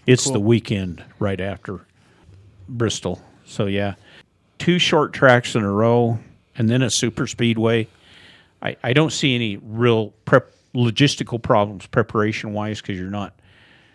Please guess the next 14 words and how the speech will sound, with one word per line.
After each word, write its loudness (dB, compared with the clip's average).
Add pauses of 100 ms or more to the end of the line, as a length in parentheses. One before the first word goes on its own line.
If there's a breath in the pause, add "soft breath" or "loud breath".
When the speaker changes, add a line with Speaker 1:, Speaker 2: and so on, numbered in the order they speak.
(540 soft breath)
Speaker 1:
I -12
think -4
Martinsville -2
and -4
Richmond, -6
they -8
might -10
use -14 (840)
the -14
same -6
setup -6
type -8
of -20
car. -8